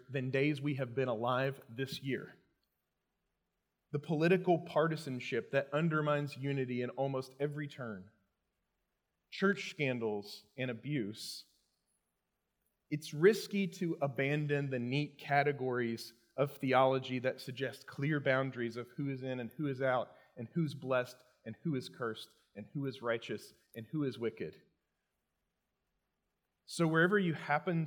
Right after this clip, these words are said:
to find yourself in faith at this moment, if it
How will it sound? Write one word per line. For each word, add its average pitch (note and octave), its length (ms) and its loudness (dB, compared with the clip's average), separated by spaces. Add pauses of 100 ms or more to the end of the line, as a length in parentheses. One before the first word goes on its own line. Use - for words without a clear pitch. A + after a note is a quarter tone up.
to D3 80 -2
find D3+ 440 -2
yourself C3 520 -2 (220)
in C#3 160 -2
faith C3+ 420 -2 (100)
at B2+ 140 -8
this B2 220 -6
moment, A#2 320 -6 (240)
if C3+ 100 -6
it D#3+ 160 -2